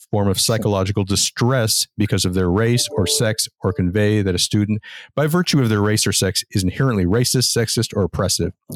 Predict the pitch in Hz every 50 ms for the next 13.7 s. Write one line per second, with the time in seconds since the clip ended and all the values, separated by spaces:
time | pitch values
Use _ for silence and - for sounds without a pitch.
0 | - _ - - _ _ - 101 98 101 101 95 - - 151 170 175 - - 202
1 | - - 160 147 127 - - 101 104 101 92 - 82 80 - - - - - -
2 | - - - - - - - - - - - - - 214 208 196 190 - - 175
3 | 170 170 170 170 160 - _ _ _ - - - - - _ _ _ - 170 160
4 | 170 170 170 202 202 165 - - 180 170 170 160 147 165 147 139 123 113 123 120
5 | - 135 127 - - 131 127 123 - - - - - - - 135 120 131 131 120
6 | 120 123 - 131 123 110 - 127 117 107 113 107 110 110 110 110 107 110 110 104
7 | 107 107 - - - 117 104 98 104 95 107 107 107 110 110 107 110 110 110 -
8 | 98 98 - - 92 - 98 90 - 107 95 90 - - 95 95 95 101 101 -
9 | 107 98 - - 110 101 104 107 - - 101 95 95 92 90 98 104 - _ _
10 | - - - - - _ - - 110 101 101 104 127 135 139 135 190 165 170 156
11 | 123 117 - - 117 107 - - - - 104 98 92 - - - - 139 147 139
12 | 113 107 107 - - - - _ _ _ _ _ _ _ _ _ _ _ _ -
13 | - - - - 113 110 104 101 101 98 95 92 92 -